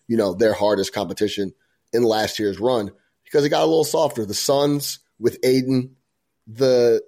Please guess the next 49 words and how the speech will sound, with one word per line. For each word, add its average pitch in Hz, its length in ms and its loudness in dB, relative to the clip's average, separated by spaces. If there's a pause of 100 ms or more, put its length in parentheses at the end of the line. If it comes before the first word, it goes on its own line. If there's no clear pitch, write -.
the, 113 640 0
the 120 100 2
Lakers, 139 720 0 (400)
who, 135 320 0 (280)
who, 175 340 -2
if 151 160 -2
they 170 180 2
end 180 200 0
up 127 160 0
winning 175 240 2
that 151 220 -2
game 143 280 2
one 135 460 0
in 131 120 0
that 127 180 2
series 127 420 2
in 123 60 -2
the 123 60 0
West 120 200 0
Conference 113 220 -2
Finals, 120 400 -2 (500)
flipped 190 240 -2
the 165 60 -4
script - 380 -4
quite 147 220 2
a 131 60 0
bit. 127 320 0
They 120 100 0
couldn't 147 220 -4
get 127 120 2
it 98 100 -2
done, 113 320 -4 (220)
but - 360 -2
the 147 80 -2
Lakers 156 560 0 (420)
were 160 160 -2
never 165 360 2
gonna 131 360 0 (500)
be 151 140 -2
a 139 80 2
big 147 260 -4
threat 123 380 -2
to 120 140 0
actually 120 320 -2
win 127 180 0
the 117 80 2
title 110 300 -2
last 110 320 -2
year, 104 180 -4